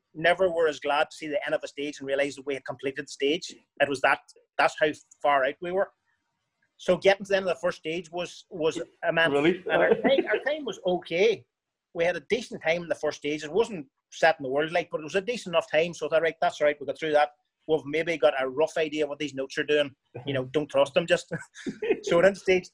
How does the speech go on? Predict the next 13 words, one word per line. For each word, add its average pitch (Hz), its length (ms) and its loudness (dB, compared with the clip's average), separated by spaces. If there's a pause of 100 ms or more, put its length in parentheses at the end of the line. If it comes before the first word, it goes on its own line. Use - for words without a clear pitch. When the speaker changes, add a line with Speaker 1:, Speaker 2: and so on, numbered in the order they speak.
Speaker 1:
two, 170 340 2 (420)
and 151 120 0
as 151 200 -2
we 147 100 0
were 147 160 -2
driving 175 320 2
up 175 120 -4
stage 160 380 -8
two, 147 220 -2
about, 139 260 -2 (300)
I 139 80 -2
don't 135 80 -8
know, 123 80 -8